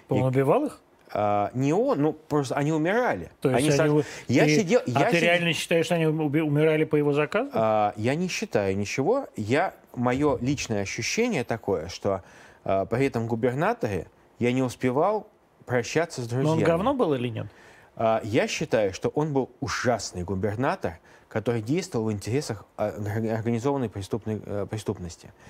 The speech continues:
Speaker 2: Я помню, как я голо-, мы сидели, и три дня мы голодали на площади, отстаивая, требуя освободить Дмитрия Дмитриевича Рождественского, которого он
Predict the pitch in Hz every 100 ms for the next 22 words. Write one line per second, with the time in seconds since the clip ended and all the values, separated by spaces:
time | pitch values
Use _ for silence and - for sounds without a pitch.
0 | - - - - - 135 151 208 196 139
1 | 123 156 131 147 156 151 143 160 131 139
2 | 139 262 220 - 131 143 151 120 175 208
3 | 131 123 131 135 123 113 117 117 151 220
4 | 135 113 107 - 147 160 165 135 - -
5 | - _ 147 165 135 127 113 123 131 160
6 | 202 - 120 156 151 120 143 - 127 131
7 | 113 127 120 - 90 - 101 - - -
8 | - - 120 135 127 139 165 202